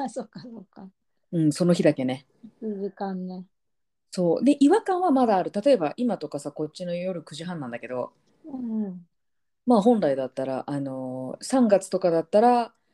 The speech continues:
Speaker 2: これ八時半の時間だからさ。
Speaker 1: そうか、まだ早いね、ちょっと。
Speaker 2: うん、まあ、二十四時間っていうね、一日あたりのさ、振り分けられた時間は変わってないんだけど、
Speaker 1: うんうんうん。
Speaker 2: なんだろうね、なんかちょっとこ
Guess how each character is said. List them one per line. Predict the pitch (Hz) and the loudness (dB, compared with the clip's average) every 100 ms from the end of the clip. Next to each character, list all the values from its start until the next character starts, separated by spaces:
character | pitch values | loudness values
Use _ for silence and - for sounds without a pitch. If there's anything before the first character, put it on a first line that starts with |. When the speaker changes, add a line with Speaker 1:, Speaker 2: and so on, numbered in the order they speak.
| _ - | _ -8
Speaker 2:
こ | 170 | -4
れ | 151 | -4
八 | 143 175 - | -6 -12 -12
時 | 175 | -12
半 | 147 165 131 | -8 -8 -8
の | 123 | -10
時 | 120 | -10
間 | 120 | -10
だ | 123 | -10
か | - | -12
ら | |
さ。 | - 110 - _ _ _ _ _ _ _ _ _ _ | -10 -12 -12 _ _ _ _ _ _ _ _ _ _
Speaker 1:
そ | - | -20
う | 220 | -16
か、 | 202 | -12
ま | 196 214 | -10 -10
だ | |
早 | 190 208 214 208 | -12 -12 -10 -10
い | 175 170 165 160 _ _ _ _ _ | -10 -14 -20 _ _ _ _ _ _
ね、 | 220 202 | -16 -16
ち | - | -16
ょ | 202 | -20
っ | - _ | -20 _
と。 | 285 _ _ _ _ _ _ _ - | -20 _ _ _ _ _ _ _ -4
Speaker 2:
う | 160 165 165 | 0 2 4
ん、 | |
ま | 208 | 6
あ、 | |
二 | 185 330 | 6 6
十 | 403 | 4
四 | 220 | 2
時 | 196 285 | 0 0
間 | 330 180 | 0 0
っ | |
て | - | -2
い | 143 | -2
う | |
ね、 | 156 | -2
一 | 156 285 | 0 0
日 | 294 302 | 2 2
あ | 294 | 2
た | 190 | 0
り | 151 | -2
の | 143 | -4
さ、 | 151 143 | -4 -4
振 | 143 196 | -2 0
り | |
分 | 240 233 | 2 2
け | 240 | 0
ら | |
れ | 214 | -2
た | 147 | -4
時 | 127 | -6
間 | 156 | -4
は | 147 | -4
変 | - | -4
わ | 202 | -4
っ | |
て | 247 | -4
な | 226 | -6
い | |
ん | |
だ | 139 | -8
け | 123 | -8
ど、 | 131 123 _ _ _ _ | -8 -10 _ _ _ _
Speaker 1:
う | 247 | -6
ん | 240 | -4
う | |
ん | |
う | 220 220 208 196 196 | -2 -2 -4 -6 -12
ん。 | 175 _ | -14 _
Speaker 2:
な | 214 | -2
ん | 214 | -2
だ | 135 | -2
ろ | 131 | -6
う | |
ね、 | 135 - | -6 -4
な | 180 | -4
ん | |
か | 160 135 | -4 -6
ち | 160 | -6
ょ | |
っ | |
と | 147 - | -8 -8
こ | 131 127 127 127 - - | -4 0 0 0 -2 -6